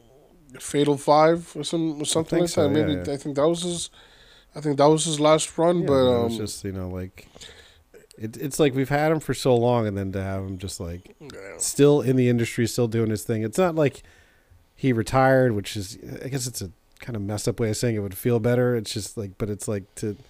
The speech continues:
Speaker 2: still be vibrant and doing your thing, and it's like kind of be taken away with the,
Speaker 1: Yeah.
Speaker 2: such a. It's, it was like, it just felt like he was
Speaker 1: He
Speaker 2: doing his thing. Like, I feel like I heard him tweeting s-, about stuff earlier this year, and he was just,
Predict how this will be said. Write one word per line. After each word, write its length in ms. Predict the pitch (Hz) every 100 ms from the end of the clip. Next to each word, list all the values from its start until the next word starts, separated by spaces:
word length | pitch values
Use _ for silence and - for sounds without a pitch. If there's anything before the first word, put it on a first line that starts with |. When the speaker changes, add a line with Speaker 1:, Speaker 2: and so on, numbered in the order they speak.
| _ _ _ -
Speaker 2:
still 260 | - 170 147
be 120 | 135
vibrant 500 | 110 127 123 120 117
and 140 | 113
doing 200 | 123 120
your 120 | 113 107
thing, 460 | 131 120 107 101
and 140 | 101 101
it's 200 | 98 107
like 380 | 95 95 - _ _ _ _ _ _ -
kind 180 | 123 104
of 60 |
be 120 | 98 87 _
taken 280 | 123 117 107
away 160 | 107 104
with 140 | 95
the, 120 | 98 104
Speaker 1:
Yeah. 180 | 104 95
Speaker 2:
such 240 | - 110 107
a. 100 | 92 _ _ _ _ _ _ _ _ _ -
It's, 200 | 104 -
it 100 | 101
was 140 | 104
like, 140 | 101 90
it 140 | 107
just 180 | 147 143
felt 180 | 180 160
like 140 | 151
he 100 | 127
was 300 | 160 135 120
Speaker 1:
He 60 | -
Speaker 2:
doing 200 | 131 143 160
his 140 | -
thing. 180 | 190 247
Like, 140 | 139
I 80 | 107
feel 160 | 175 190
like 100 | 175
I 160 | 165
heard 180 | 143 165
him 120 | 147
tweeting 280 | - 156 190
s-, 120 | - 107
about 260 | 101 113 104
stuff 200 | 123 110
earlier 280 | 123 131 123
this 200 | 117 123
year, 240 | 143 143
and 80 | 127
he 80 | 113
was 100 | 104
just, 220 | 104